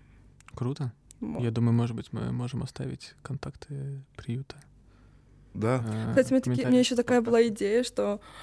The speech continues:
Speaker 2: а, мне очень хотелось продавать в керамику и какую-то часть денег, а, ещё откладывать в этот приют,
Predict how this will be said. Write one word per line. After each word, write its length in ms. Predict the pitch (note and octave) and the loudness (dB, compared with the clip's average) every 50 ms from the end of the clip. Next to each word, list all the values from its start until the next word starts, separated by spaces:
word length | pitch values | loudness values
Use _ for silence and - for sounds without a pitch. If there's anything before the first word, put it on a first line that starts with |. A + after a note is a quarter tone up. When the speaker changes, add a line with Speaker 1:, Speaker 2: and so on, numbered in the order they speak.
| - - - | -20 -18 -10
Speaker 2:
а, 480 | - - G3+ G3+ G3+ G3 F#3+ G3 F#3+ | -6 -4 -2 0 0 -2 -2 -2 -2
мне 160 | F#3+ G3+ G#3 G#3 | -2 -2 0 0
очень 140 | A3+ A3 | -2 -4
хотелось 420 | - - G#3 - G#3 G3+ G3+ G3+ - | -4 -8 -4 -2 0 0 0 0 -2
продавать 300 | - - - G#3 G#3 - - | -8 -4 -4 -4 -4 -4 -10
в 60 | A#3 | -12
керамику 540 | - - A3 F#3 F#3 G3 A3 C4+ C#4+ - A#3 | -6 -4 -2 -2 0 2 2 2 2 2 -2
и 40 | |
какую-то 300 | G3+ G3 - A3 G#3+ - | -4 -2 -4 -4 -4 -4
часть 360 | G3+ - - G3+ G3+ G3+ F#3+ F#3 | -6 -2 0 0 0 0 -2 -6
денег, 500 | G3 F#3+ F#3+ F#3+ G#3+ A#3 A3 G#3+ - - | -4 -2 -2 0 0 -2 -2 -4 -4 -4
а, 180 | F#3 F#3 F#3 | -2 -2 -2
ещё 320 | F#3+ F#3+ - - G3 F#3 F#3 | -2 -4 -4 -4 -2 0 0
откладывать 720 | F#3+ F#3+ - - F#3+ F#3 F#3 F#3+ F#3+ F#3 F#3 F#3 F#3+ - | -2 -2 -4 -6 -4 -2 -2 -2 -2 -4 -4 -6 -6 -6
в 40 | - | -6
этот 220 | F#3+ G3 F#3 F#3 - | -4 -4 -4 -6 -8
приют, 520 | - - F3+ F3+ F#3 F#3 F3+ F#3 - - | -10 -8 -6 -6 -4 -6 -6 -8 -10 -14